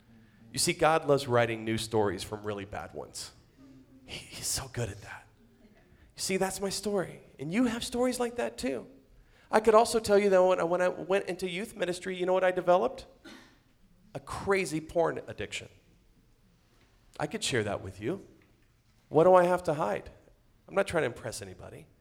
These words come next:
It's my story. God broke me of that porn addiction in twenty twelve. So, like, eight years of my ministry, God's blessing me. I'm loving it.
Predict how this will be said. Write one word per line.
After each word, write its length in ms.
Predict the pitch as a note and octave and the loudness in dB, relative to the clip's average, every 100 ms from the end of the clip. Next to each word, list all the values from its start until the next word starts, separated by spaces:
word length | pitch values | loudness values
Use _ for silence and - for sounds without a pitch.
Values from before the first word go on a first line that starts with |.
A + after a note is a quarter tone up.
| _ _ _ | _ _ _
It's 100 | - | -12
my 80 | D3 | -10
story. 400 | - G#2+ G#2+ D#2 - _ _ _ _ _ _ _ - | -8 -8 -8 -12 -20 _ _ _ _ _ _ _ 2
God 240 | D#3+ E3 | 4 6
broke 220 | E3+ F#3 | 4 2
me 80 | D#3 | 0
of 100 | D3 | 0
that 160 | D#3 D3+ | 0 0
porn 220 | E3+ E3+ | 0 0
addiction 340 | C#3+ C#3 C#3 | 0 -2 -4
in 80 | B2 | -8
twenty 320 | - - E3 | -8 -6 -6
twelve. 460 | D3 - - - - | -6 -4 -4 -4 -6
So, 180 | - D3 | -2 0
like, 200 | D3+ D3+ | -2 -4
eight 160 | F#3+ F#3 | -8 -2
years 240 | F#3 F3+ | 0 0
of 60 | F3 | 0
my 160 | D#3+ D#3+ - - | -2 -2 -18 -2
ministry, 720 | E3+ B3+ C#4 - B2+ C#3+ - - - - - | 4 6 4 0 -2 -2 -8 -20 -20 -20 -4
God's 240 | F3+ F3 | 2 2
blessing 420 | - F#3 F#3+ G3+ G3+ | 4 4 6 6 6
me. 340 | A3+ A3 - | 4 2 -6
I'm 140 | D#3 E3 | -4 6
loving 320 | F#3 G#3+ A#3+ | 8 8 8
it. 440 | B3+ B3+ - - | 8 6 -2 -18